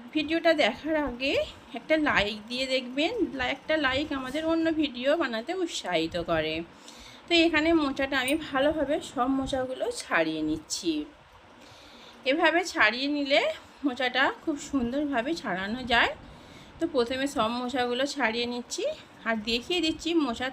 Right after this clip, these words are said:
থেকে কোন অংশটা ফেলে দিতে হয়। তো উপরের একটা সাদা মতো কাগজের শক্ত অংশটা ফেলে দিতে হয়, আর ভিতরে একটা লম্বা ডাঁটি মতো আছে শক্ত, ওইটা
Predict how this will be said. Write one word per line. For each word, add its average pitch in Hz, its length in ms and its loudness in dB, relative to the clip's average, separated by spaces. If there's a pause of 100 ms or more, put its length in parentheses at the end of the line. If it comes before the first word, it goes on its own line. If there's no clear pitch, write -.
থেকে 262 200 -2 (140)
কোন 269 120 -2 (120)
অংশটা 233 420 -6
ফেলে 180 300 0
দিতে 170 220 -4
হয়। 156 280 0 (500)
তো - 60 -6 (120)
উপরের 320 380 0
একটা 311 160 -4 (100)
সাদা 240 300 0
মতো 285 240 -2 (120)
কাগজের 277 500 0 (120)
শক্ত - 320 0
অংশটা 277 460 0
ফেলে 262 240 -2
দিতে 254 200 -4 (100)
হয়, 349 260 2
আর 359 160 -2
ভিতরে 277 320 0 (100)
একটা 302 220 0 (500)
লম্বা 269 340 4
ডাঁটি 226 400 2
মতো 285 260 0 (120)
আছে 285 160 -2
শক্ত, 247 380 -6 (140)
ওইটা 202 200 0